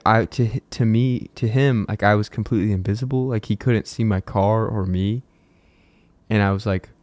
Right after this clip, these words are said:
"Oh, like, he can't see me, so I'm just gonna hide." <laughs> And then, uh, my car was there, and I was like, "Well, do I get back in my car, or do I," uh, and then I just, like, I think I just walked away,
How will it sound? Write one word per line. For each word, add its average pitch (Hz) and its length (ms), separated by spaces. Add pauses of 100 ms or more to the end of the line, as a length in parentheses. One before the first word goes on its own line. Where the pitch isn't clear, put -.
(840)
"Oh, 117 200
like, 90 400 (420)
he 117 140
can't - 280
see 110 240
me, 95 160
so - 160
I'm 101 120
just - 140
gonna 104 160
hide." 101 500 (180)
<laughs> - 760 (960)
And 110 200
then, 110 240
uh, 101 240
my 101 200
car 104 320
was 101 180
there, 101 280
and 104 100
I 104 100
was 95 80
like, 95 220
"Well, 104 340 (800)
do 107 120
I 101 60
get 101 200
back 101 280
in 113 140
my 156 160
car, 160 680
or 98 300
do 107 160
I," 50 320
uh, 76 440 (280)
and 101 240 (160)
then 220 180
I 95 120
just, 101 180
like, 101 260
I 113 100
think 107 180
I 95 40
just - 160
walked 98 300
away, 107 520